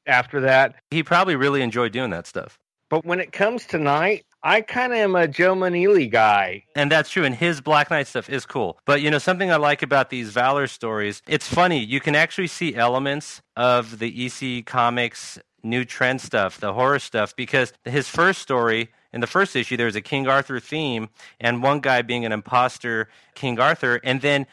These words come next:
Speaker 2: King Arthur's ghost kills him,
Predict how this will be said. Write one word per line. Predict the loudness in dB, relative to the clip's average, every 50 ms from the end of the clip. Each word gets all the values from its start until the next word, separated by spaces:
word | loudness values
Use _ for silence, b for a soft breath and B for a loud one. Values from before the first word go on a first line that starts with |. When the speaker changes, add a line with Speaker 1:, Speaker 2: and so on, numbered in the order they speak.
| b b b
Speaker 2:
King | -8 -4 -2 0 2
Arthur's | 2 2 2 2 0 -2 0 0 0 -2 -4 -8 -12 -18 -20 _ _ -2
ghost | 0 2 2 0 0 -4 -12 -18 -20 -20 -20 -20
kills | -10 -4 0 0 0 0 0 0
him, | 0 -2 -2 -2